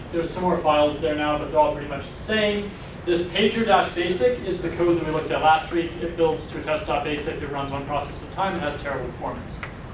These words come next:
These other pagers, dash L A U and dash predict, these are stubs. These will be, these are the two files that you'll be modifying if you haven't already. Um,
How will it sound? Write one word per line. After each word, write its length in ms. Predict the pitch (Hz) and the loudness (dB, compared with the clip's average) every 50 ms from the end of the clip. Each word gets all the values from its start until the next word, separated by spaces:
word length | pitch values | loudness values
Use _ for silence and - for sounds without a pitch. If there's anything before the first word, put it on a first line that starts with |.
| - - - - - - - - | -12 -12 -12 -12 -12 -12 -6 -2
These 220 | - 220 214 - - | 2 2 2 4 4
other 340 | - 233 233 269 254 - | 4 6 6 6 6 4
pagers, 640 | - 214 220 240 247 269 277 277 277 - - - - | 4 4 2 2 2 2 0 0 0 -2 -6 -6 -2
dash 240 | 190 180 180 175 180 | 2 2 2 4 6
L 160 | 208 208 196 | 6 6 6
A 80 | 180 175 | 6 4
U 80 | 196 | 2
and 80 | 196 180 | 0 0
dash 160 | 180 170 170 | 0 0 0
predict, 480 | 170 156 160 185 208 214 - - - - | -2 -2 -2 0 0 0 -2 -4 -6 -2
these 180 | 180 214 - | -2 0 2
are 120 | 196 185 - | 4 4 2
stubs. 500 | - - 190 190 - - - - - - | 2 2 2 0 0 0 -2 -8 -10 -8
These 180 | 180 180 185 | -8 -4 -2
will 60 | 196 196 | -2 0
be, 140 | 202 196 - - | 0 0 -2 -2
these 260 | - 214 226 240 233 | 0 0 0 0 2
are 20 | |
the 100 | 214 175 | 0 0
two 140 | 165 190 185 | 0 -2 0
files 420 | - - 165 165 156 - - - - | 4 6 8 8 8 6 4 2 -2
that 100 | 143 143 | -4 -4
you'll 100 | 147 139 | -2 -2
be 80 | 135 | -2
modifying 540 | 131 123 123 123 123 - - - - - - | -2 -2 -2 -4 -4 -6 -6 -6 -6 -6 -6
if 240 | - - - - - | -8 -10 -10 -10 -8
you 60 | - | -6
haven't 200 | 139 139 139 139 | -6 -6 -6 -6
already. 340 | 135 131 135 143 143 131 117 - - - - - - | -6 -4 -4 -4 -4 -4 -6 -8 -10 -12 -12 -8 -2
Um, 440 | - 180 156 143 139 143 - 220 220 | 2 4 4 4 4 2 -2 -4 -8